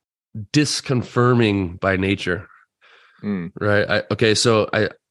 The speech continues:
Speaker 1: I'll, I'll use you as, as an example, just to, to make this clear, make this more explicit, is if,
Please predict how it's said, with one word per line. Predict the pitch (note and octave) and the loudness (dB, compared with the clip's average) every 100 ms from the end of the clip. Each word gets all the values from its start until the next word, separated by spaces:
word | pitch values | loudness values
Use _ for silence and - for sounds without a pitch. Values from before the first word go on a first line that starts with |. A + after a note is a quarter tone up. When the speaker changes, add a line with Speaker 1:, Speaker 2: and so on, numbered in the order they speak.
| _ - | _ -4
Speaker 1:
I'll, | G#2+ G2+ | -2 2
I'll | A#2 | 4
use | B2+ B2+ | 4 4
you | B2 A#2+ G#2+ | 4 4 2
as, | F2+ F#2 - | 0 -4 -4
as | G#2+ G2+ | -2 0
an | G2 | 0
example, | E2+ G#2 G#2 G2 F#2 | 2 2 2 2 0
just | G2+ - | -2 -2
to, | G2+ F#2 | 0 -2
to | - G2+ | -2 0
make | G2 F2+ | 2 0
this | F2+ - | -2 -4
clear, | - A#2+ G#2 F2+ F#2 | 0 2 2 0 -2
make | G2+ G2 | -4 -2
this | G2 - | -2 0
more | G2 G2 - | 2 2 0
explicit, | G2+ - - A#2 A2 F#2+ E2 - _ _ _ _ _ _ - | -2 -2 -2 0 2 0 0 -6 _ _ _ _ _ _ -2
is | B2 A2+ | 2 4
if, | A#2 - | 2 0